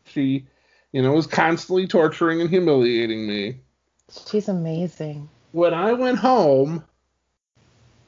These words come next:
Speaker 1: she suddenly turned on the waterworks to my R A. she turned on the tears.
Speaker 2: Okay.
Speaker 1: And told the R A that she was working on a paper in my room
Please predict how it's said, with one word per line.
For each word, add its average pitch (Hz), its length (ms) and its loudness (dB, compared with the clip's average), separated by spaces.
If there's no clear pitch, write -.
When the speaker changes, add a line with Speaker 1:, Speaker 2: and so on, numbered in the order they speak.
Speaker 1:
she 240 200 2
suddenly 196 380 2
turned 180 280 0
on 175 120 0
the 160 100 2
waterworks 143 680 2
to 131 80 -4
my 120 200 -4
R 110 240 -2
A. - 80 -20
she 196 180 -4
turned 151 260 0
on 139 120 0
the 143 60 -2
tears. - 540 -4
Speaker 2:
Okay. 170 600 -4
Speaker 1:
And 143 560 2
told 156 260 -2
the 151 120 0
R 143 200 4
A 120 140 -2
that 123 120 -6
she 135 100 -6
was 123 160 -4
working 135 320 -2
on 131 100 -2
a 131 60 -2
paper 139 400 0
in 135 60 -2
my 135 140 0
room 107 760 -6